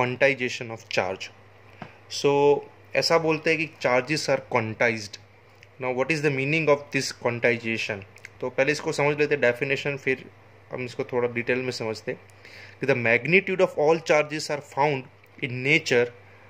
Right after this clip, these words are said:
are in integral multiple of fundamental charge। तो जितने भी चार्जेस, अ, नेचर में फाइंड आउट होते हैं वो, अ, integer multiple of fundamental charge में हमें मेंशन करने पड़ते।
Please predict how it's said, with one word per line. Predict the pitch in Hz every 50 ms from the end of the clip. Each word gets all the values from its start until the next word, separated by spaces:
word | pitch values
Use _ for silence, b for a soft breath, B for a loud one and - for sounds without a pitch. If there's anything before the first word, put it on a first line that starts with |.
| B B -
are | 131 135
in | 156 165 175 - - 165 151
integral | 151 151 147 185 180 175 151 170 180 190 208 202 - - - 143 127 127
multiple | 135 135 139 139 - 151 151 - 143 143
of | 139 143 139 139 - 143
fundamental | 131 131 131 135 135 131 127 120 117 113 - 120 113 110 - -
charge। | - 101 92 95 - - - - - - - - - - - - - - - - - - - - B B B B B B B B
तो | 143 131
जितने | 117 127 131 - - 175
भी | 175 175 196 196 196 190 156 - -
चार्जेस, | - 143 135 143 143 135 165 175 165 - - - -
अ, | - 147 139 135 131 127 127 120 - - 131 -
नेचर | 131 131 123 - 160 151
में | 156 160
फाइंड | 151 - - 127 135 139 147
आउट | 147 139 147
होते | 139 139 - 156
हैं | 156 156
वो, | 147 147 147 156 202 285 - - - B B B B B B B - -
अ, | - 135 127 123 123 120 - - -
integer | 147 147 151 147 - 190 190 185 156 185 202 196 - - 143 135 139
multiple | 147 143 143 - 165 156 170 151 151
of | 156 151 - - 143
fundamental | 131 127 139 143 139 139 135 135 131 - 143 143 139 - -
charge | - 131 127 139 143 - - - _ _ _ _ -
में | 135 127 135 143
हमें | 135 131 123 127 139 156 180 - -
मेंशन | 120 120 120 127 131 - - 143 131 131
करने | - 123 107 117 110 110
पड़ते। | - - 107 - - - 160